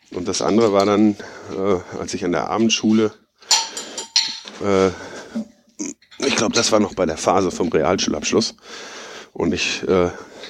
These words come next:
weiß gar nicht, ob das der Versuch war, den ich zu Ende gebracht habe, oder,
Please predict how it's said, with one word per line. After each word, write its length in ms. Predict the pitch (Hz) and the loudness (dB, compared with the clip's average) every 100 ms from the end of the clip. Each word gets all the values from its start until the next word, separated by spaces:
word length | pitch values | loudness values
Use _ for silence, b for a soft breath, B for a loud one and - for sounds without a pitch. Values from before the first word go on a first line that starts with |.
| B | B
weiß 260 | - 85 - | -4 -2 0
gar 160 | 92 87 | 2 0
nicht, 160 | 87 | 0
ob 80 | - | -2
das 220 | 85 - | -4 -2
der 260 | - 90 90 | 2 2 2
Versuch 500 | - 90 92 92 - | 0 0 0 -4 -2
war, 240 | 92 87 - B B B B B B - | 0 0 -4 B B B B B B -4
den 160 | 82 85 | 0 0
ich 140 | - | -2
zu 120 | - | -4
Ende 280 | - 92 117 | 0 4 4
gebracht 480 | 113 101 110 - - | 4 2 -2 -2 0
habe, 360 | 101 104 107 101 B B - | 2 4 2 0 B B -16
oder, 480 | - - 87 87 87 | -6 -2 0 0 -2